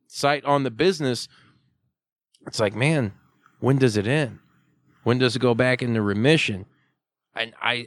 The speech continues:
I don't see that happening for a very long time, and I'm super fucking stoked because we're still in,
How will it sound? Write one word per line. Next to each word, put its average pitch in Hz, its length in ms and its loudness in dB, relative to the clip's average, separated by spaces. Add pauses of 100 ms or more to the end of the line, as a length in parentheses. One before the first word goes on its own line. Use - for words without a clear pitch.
I 107 140 -4
don't 110 260 -6
see 120 140 -8
that 107 140 -4
happening 113 440 -4
for 101 200 -4
a 92 40 -6
very 104 300 4
long 107 280 2
time, 113 380 0
and 107 80 -8
I'm 95 160 -8
super 110 520 -6
fucking 107 320 -4
stoked 135 260 2
because 127 380 -6
we're 156 240 -10
still 175 720 -4
in, 180 340 2